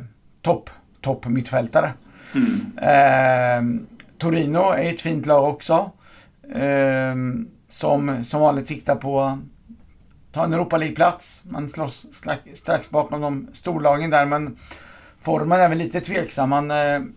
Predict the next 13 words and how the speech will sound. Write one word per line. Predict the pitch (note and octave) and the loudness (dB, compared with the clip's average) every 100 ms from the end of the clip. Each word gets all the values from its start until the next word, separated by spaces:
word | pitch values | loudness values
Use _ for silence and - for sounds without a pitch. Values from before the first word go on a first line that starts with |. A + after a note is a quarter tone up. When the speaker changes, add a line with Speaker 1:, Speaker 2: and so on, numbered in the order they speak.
| - - _ - - | -20 -20 _ -14 -12
Speaker 1:
att | C4+ D#3 D3 - | 2 2 2 -8
man | D3+ D3 C#3+ C#3+ | 0 2 2 0
nollades | C3+ D#3 D#3 D3 C#3+ B2+ | -4 0 2 2 0 -4
mot | D3+ | -4
Napoli | D#3+ C#3 - D#3+ | 2 2 0 -2
var | F3+ F3 | 2 2
väl | F3 | 2
ingen | E3 C#3 | -2 -4
skam, | - C3 B2 B2 | -4 -2 0 0
men | C3+ | -2
det | C#3 | -2
var, | C#3+ C#3+ C#3+ D3 C3 - - - - _ - | 4 8 8 6 -2 -18 -20 -20 -20 _ -20
eh, | - - - - - | -18 -14 -12 -12 -14